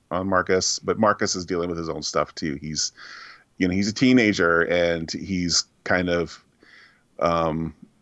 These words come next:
kind of pulling back from his mom a little bit, and she doesn't understand, like, how she, she's trying to figure out herself how to kind of relate to him without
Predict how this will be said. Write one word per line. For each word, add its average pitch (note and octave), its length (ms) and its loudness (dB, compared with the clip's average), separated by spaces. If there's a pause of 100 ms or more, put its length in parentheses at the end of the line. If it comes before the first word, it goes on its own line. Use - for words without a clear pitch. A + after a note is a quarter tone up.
(540)
kind A#2+ 180 4
of - 80 0
pulling B2+ 300 4
back G2+ 260 4
from A2+ 160 -2
his G#2 140 -8
mom A2 360 -4 (240)
a - 120 -6
little B2+ 220 2
bit, C3+ 280 2
and F#2+ 160 -6
she B2 160 -4
doesn't A2 300 0
understand, G#2+ 720 -2 (760)
like, F#2+ 140 2
how G2+ 320 4
she, A#2+ 260 -2
she's G2+ 200 -10
trying A2 180 2
to G2 60 -6
figure G2+ 320 -2
out F2 140 2
herself F#2 420 -2
how E2+ 220 2
to E2+ 520 -8
kind E2 200 -2
of D#2+ 120 -4 (120)
relate F2+ 280 0
to A#2 100 -2
him A2+ 440 4
without F2 340 2